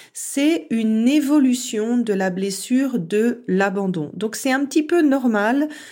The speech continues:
si tu te reconnais à la fois dans la blessure de l'abandon et dans la blessure de la trahison, parce que la blessure de la trahison, c'est une évolution. Pourquoi ?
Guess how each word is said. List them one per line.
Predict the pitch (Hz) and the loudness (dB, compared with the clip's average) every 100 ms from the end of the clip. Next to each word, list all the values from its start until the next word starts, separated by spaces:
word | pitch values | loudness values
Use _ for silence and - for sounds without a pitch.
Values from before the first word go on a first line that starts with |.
| - - | -20 -16
si | - 277 294 | -6 -2 0
tu | 262 247 | -2 -2
te | 208 | 0
reconnais | 185 185 220 247 247 233 226 240 269 262 - | 0 2 0 2 2 2 2 0 0 -2 -4
à | 208 | -2
la | 226 | -2
fois | 233 - 247 240 233 | -4 -2 0 2 0
dans | 196 | -2
la | 185 | -2
blessure | 180 202 214 - 233 226 | -2 -2 -4 -4 -4 -2
de | 185 | -2
l'abandon | 185 180 196 196 208 208 208 | -2 -2 -4 -4 -2 -4 -4
et | 190 | -6
dans | 185 | -2
la | 170 | -2
blessure | 170 185 196 - 214 202 | -2 -4 -6 -6 -6 -4
de | 180 | -4
la | 160 | -4
trahison, | 160 - 302 294 285 240 277 | -8 -4 -2 -2 -2 -2 -2
parce | 208 - | -6 -4
que | 226 | -2
la | 202 | -2
blessure | 185 190 247 247 | -2 -4 -2 -2
de | 190 | -2
la | 175 | -2
trahison, | 165 - 202 196 254 | -4 -4 -4 -2 -2
c'est | 269 - 208 202 | -4 -2 -2 2
une | 240 262 262 - - _ | 2 2 -2 -8 -20 _
évolution. | 247 233 208 185 - 151 - _ | 0 2 -2 -6 -8 -10 -10 _
Pourquoi ? | 262 262 185 - | -4 -2 -4 -6